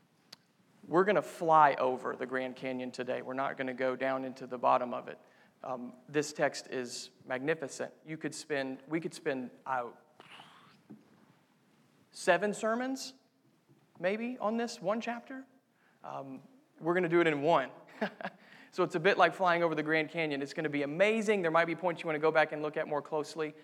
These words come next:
and I trust that the Holy Spirit will lead you to do that. So as we get ready to read, just please, please pray, um, for, for me and for us, even as we're reading God's Word, uh, right now. Let's listen to what God says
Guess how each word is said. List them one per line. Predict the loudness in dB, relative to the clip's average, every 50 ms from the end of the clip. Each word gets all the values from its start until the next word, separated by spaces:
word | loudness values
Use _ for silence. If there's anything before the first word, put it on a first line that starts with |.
| -18 -12
and | -8 -8
I | -8
trust | -6 -4 -4 -4 -4 -4
that | -10 -10 -10
the |
Holy | -6 -4 -4 -4
Spirit | -6 -8 -6 -4 -4 -4 -4
will | -6 -8
lead | -8 -8 -6
you | -8 -10
to | -10 -10 -10
do | -8 -8 -6 -6
that. | -6 -8 -10 -14 -20 _ -20 _ _ _ -20 -20 _
So | -2 4 4 4 4 4 -2 -4 -4
as | -2 -2
we | 0 2
get | 4 6
ready | 6 6 4 4
to | -2 -4
read, | -2 0 0 0 0 -4 -8 -14
just | -8 -8 -8 -8 -8 -16
please, | -14 -8 -6 -6 -6 -6 -8 -10 -12 -16 _ _ _ _ _
please | -12 -12 -12 -12 -12
pray, | -12 -4 -2 0 0 0 -2 -4 -10 -16 -20 _ _ _ _ _ _ -10 -4
um, | 0 0 0 0 -2 -8 -20 -20 _ _ _
for, | -8 -2 -2 -2 -2 -4 -8
for | -6 -4 -4
me | -2 0 -2 -2 -2 -4
and | -6 -8
for | -8 -6 -2
us, | 2 2 2 2 0 -6 -10 -8 -8
even | -8 -6 -6 -4
as | -4 -6 -6
we're | -6 -6 -6
reading | -6 -4 -6 -4 -4 -6 -6 -4
God's | -4 -4 -4 -6 -8
Word, | -8 -6 -6 -6 -6 -8 -12 _ _ _ _ _ -12
uh, | -8 -8 -6 -4
right | -2 -2 -2 0
now. | 0 -2 0
Let's | 0 -2 -2 0
listen | 0 -2 0 -2 -4
to | -4 -2
what | 2 2 2 0 0 -8 -20 -20 -20 -20 _ _
God | 2 2 2 2 2
says | 0 2 4 4 2 2 -2 -10 -12